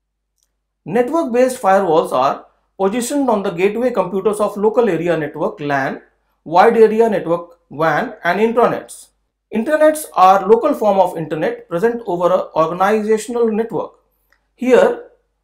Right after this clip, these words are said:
the network-based firewalls are either software appliances running on general purpose hardware or hardware-based firewall computer appliances. Firewall appliances may also offer other functionality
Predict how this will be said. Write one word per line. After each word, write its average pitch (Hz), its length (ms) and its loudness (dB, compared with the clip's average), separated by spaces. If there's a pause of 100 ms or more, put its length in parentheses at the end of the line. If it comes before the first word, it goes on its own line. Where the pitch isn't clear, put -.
(160)
the 160 120 -4
network-based 240 720 0
firewalls 190 520 2
are 175 160 0
either 156 260 0
software 220 460 -2
appliances 220 760 -2
running 180 360 -4 (460)
on 156 240 -4
general 262 320 0
purpose 190 360 0
hardware 139 500 -4 (420)
or 175 140 -2
hardware-based 196 840 2
firewall 165 460 0
computer 160 460 -4
appliances. 165 760 -4 (1300)
Firewall 294 500 2
appliances 220 600 -2
may 247 300 2
also 202 400 2
offer 208 540 -2
other 254 200 2
functionality 180 840 -8